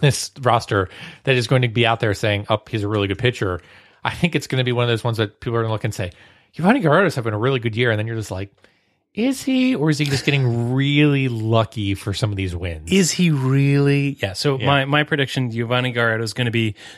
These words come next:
Speaker 2: the best of the rest, so to speak. What do you got going on for your next
Speaker 1: All right,
Speaker 2: one?
Speaker 1: my next one is gonna be the team goes into a fire sale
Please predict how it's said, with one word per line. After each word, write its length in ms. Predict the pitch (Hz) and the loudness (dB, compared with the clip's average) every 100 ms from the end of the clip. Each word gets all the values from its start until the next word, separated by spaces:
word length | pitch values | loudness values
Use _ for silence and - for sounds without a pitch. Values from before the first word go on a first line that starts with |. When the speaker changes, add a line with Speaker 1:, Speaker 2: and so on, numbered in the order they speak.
| - | -2
Speaker 2:
the 80 | 131 | 0
best 340 | 127 123 - | 2 0 0
of 80 | 120 | -2
the 100 | 110 | 0
rest, 300 | 104 92 - | -2 -2 -4
so 140 | - 92 | -4 -4
to 80 | |
speak. 280 | - 87 87 | -6 -10 -2
What 120 | 139 | 2
do 60 | 185 | 4
you 100 | 175 | 4
got 160 | 143 123 | 2 2
going 180 | 123 | 0
on 160 | 117 110 | 2 0
for 140 | - | -2
your 100 | 107 | -4
next 240 | 101 92 - 170 | -4 -6 -8 0
Speaker 1:
All 60 | |
right, 60 | 147 | 2
Speaker 2:
one? 40 | |
Speaker 1:
my 40 | 127 | 2
next 240 | 143 - | 0 0
one 100 | 156 | 0
is 100 | 131 | 2
gonna 180 | 135 123 | 0 0
be 380 | 117 120 117 117 | 2 2 2 0
the 120 | 117 | -4
team 380 | - - 180 196 | -12 -6 -4 0
goes 260 | 175 165 151 | 2 2 2
into 280 | 139 135 | -2 -2
a 40 | 104 | -4
fire 380 | - 127 127 113 | 0 2 2 2
sale 340 | - 101 95 | 2 0 0